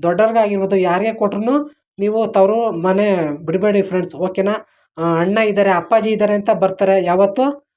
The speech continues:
ನೀವು ಅವ್ರಿಗೆ ಏನೂ ತೊಂದರೆ ಕೊಡದೇನೆ ಚೆನ್ನಾಗಿ ನೋಡ್ಕೊಳ್ಳಿ, ಓಕೆನಾ? ಆ, ನೀವು ಅವ್ರನ್ನ ಚೆನ್ನಾಗಿ ನೋಡ್ಕೊಂಡ್ರೆ ನಿಮ್ಮ ವೈಫು ಚೆನ್ನಾಗಿರ್ತಾರೆ ಅಂತ ಹೇಳ್ತೀನಿ ಫ್ರೆಂಡ್ಸ್. ನಾನು ಆಡಿದಂಥ ಸಾಂಗ್ಗಳಲ್ಲಿ ಸಣ್ಣ ಪುಟ್ಟ ತಪ್ಪಿದ್ದರೆ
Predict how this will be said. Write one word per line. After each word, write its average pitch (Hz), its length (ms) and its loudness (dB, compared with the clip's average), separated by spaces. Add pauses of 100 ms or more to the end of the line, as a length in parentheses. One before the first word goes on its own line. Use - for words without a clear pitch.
(160)
ನೀವು 202 140 -4
ಅವ್ರಿಗೆ 190 440 2 (300)
ಏನೂ 208 480 0 (100)
ತೊಂದರೆ 190 260 -4
ಕೊಡದೇನೆ 202 440 -2
ಚೆನ್ನಾಗಿ 208 240 -2
ನೋಡ್ಕೊಳ್ಳಿ, 196 800 0 (160)
ಓಕೆನಾ? 190 460 0 (540)
ಆ, 170 100 -4
ನೀವು 220 240 2
ಅವ್ರನ್ನ 214 300 2
ಚೆನ್ನಾಗಿ 208 280 0
ನೋಡ್ಕೊಂಡ್ರೆ 220 340 -2
ನಿಮ್ಮ 214 120 -4
ವೈಫು 202 360 0
ಚೆನ್ನಾಗಿರ್ತಾರೆ 196 520 -2
ಅಂತ 196 120 -4
ಹೇಳ್ತೀನಿ 190 340 -2
ಫ್ರೆಂಡ್ಸ್. 190 240 -4 (320)
ನಾನು 185 140 -2
ಆಡಿದಂಥ 240 320 0
ಸಾಂಗ್ಗಳಲ್ಲಿ 208 540 -2
ಸಣ್ಣ 208 220 -2
ಪುಟ್ಟ 247 220 -8
ತಪ್ಪಿದ್ದರೆ 202 680 -4